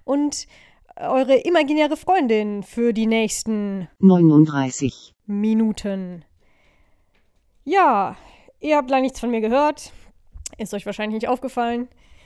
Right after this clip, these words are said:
Speaker 1: Ich war verreist. Ähm, ja, nicht nur auf dieser Kreuzfahrt, von der ich letztes Mal zusammen mit Mathis erzählt habe. Nee, ich war anschließend nochmal verreist und zwar im spektakulär heißen Arizona. Ich bin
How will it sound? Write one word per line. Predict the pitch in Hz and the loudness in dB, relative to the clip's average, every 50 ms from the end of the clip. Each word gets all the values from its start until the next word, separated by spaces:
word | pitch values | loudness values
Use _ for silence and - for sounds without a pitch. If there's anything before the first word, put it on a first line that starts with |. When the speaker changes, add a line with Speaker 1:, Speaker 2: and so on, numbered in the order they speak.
| _ _ _ - | _ _ _ -12
Speaker 1:
Ich | - 294 - | -12 -6 -6
war | 349 311 | -6 -2
verreist. | - 349 302 339 403 427 294 208 185 - - - - - - - _ _ - - _ - - - | -2 -2 0 0 0 -2 -2 -4 -6 -10 -12 -16 -18 -20 -20 -20 _ _ -20 -20 _ -18 -6 -4
Ähm, | 285 277 277 269 269 262 - - - | -2 -2 0 -2 -4 -6 -8 -10 -8
ja, | 254 269 269 254 | -4 -4 -2 -2
nicht | 254 277 294 - - | -2 -6 -6 -8 -8
nur | 262 269 277 269 254 - | -8 -4 -4 -2 -2 -2
auf | - 240 233 - | -2 -4 -4 -4
dieser | - 240 214 220 214 214 208 202 185 | -6 -6 -4 -4 -4 -4 -4 -6 -8
Kreuzfahrt, | - - 240 277 359 - - - - 202 190 196 262 - | -8 -6 -6 -6 -6 -8 -10 -8 -8 -6 -6 -6 -8 -8
von | - - - 220 | -10 -10 -10 -6
der | 202 202 185 | -6 -6 -8
ich | - | -8
letztes | 208 214 - 214 - | -10 -10 -10 -12 -10
Mal | 220 202 208 220 | -8 -8 -8 -8
zusammen | - 208 196 202 208 202 | -10 -10 -10 -10 -10 -10
mit | 196 - | -12 -10
Mathis | 202 208 - 240 - - | -12 -10 -10 -10 -10 -10
erzählt | 247 - 285 254 254 254 | -12 -8 -8 -8 -8 -6
habe. | 262 254 247 247 277 277 | -4 -6 -4 -4 -4 -4
Nee, | 220 226 247 262 262 277 285 262 | -4 -4 -2 -2 -2 -2 -4 -6
ich | 254 - - 240 | -8 -10 -8 -6
war | 233 220 | -6 -6
anschließend | 220 233 247 - - 254 240 - - 233 190 | -4 -8 -8 -10 -10 -12 -12 -10 -12 -12 -10
nochmal | 214 220 226 - 240 240 | -8 -8 -8 -8 -8 -10
verreist | - - 233 233 233 233 254 - - - | -10 -10 -10 -8 -6 -8 -8 -10 -12 -12
und | 226 226 214 | -12 -12 -12
zwar | - - - 220 214 220 226 233 - _ _ _ _ _ _ - _ - _ _ _ _ _ _ _ _ | -12 -12 -10 -8 -6 -6 -8 -8 -12 _ _ _ _ _ _ -20 _ -20 _ _ _ _ _ _ _ _
im | - - 311 320 320 320 330 330 330 | -6 -4 -2 -2 -2 -2 -2 -2 -2
spektakulär | 302 - - - - _ - 277 302 302 _ - - 285 277 - - 262 277 254 254 247 247 254 240 196 | -4 -4 -8 -10 -12 _ -2 -2 -2 -2 _ -4 -2 -2 -2 -2 -4 -4 -2 0 0 2 2 0 0 -2
heißen | 208 226 220 226 220 - - - 226 220 220 220 214 214 208 - - | -2 -4 -2 -4 -4 -6 -6 -6 -6 -4 -4 -4 -6 -6 -8 -12 -12
Arizona. | - 208 214 214 208 214 220 190 190 220 220 226 220 208 196 190 190 180 - - - - _ _ _ _ _ _ _ _ _ _ _ - | -12 -10 -8 -8 -8 -8 -8 -8 -6 -6 -6 -6 -6 -8 -10 -12 -14 -16 -18 -20 -20 -20 _ _ _ _ _ _ _ _ _ _ _ -14
Ich | 214 202 - - | -14 -14 -14 -12
bin | - 220 214 220 214 196 | -10 -8 -8 -8 -10 -10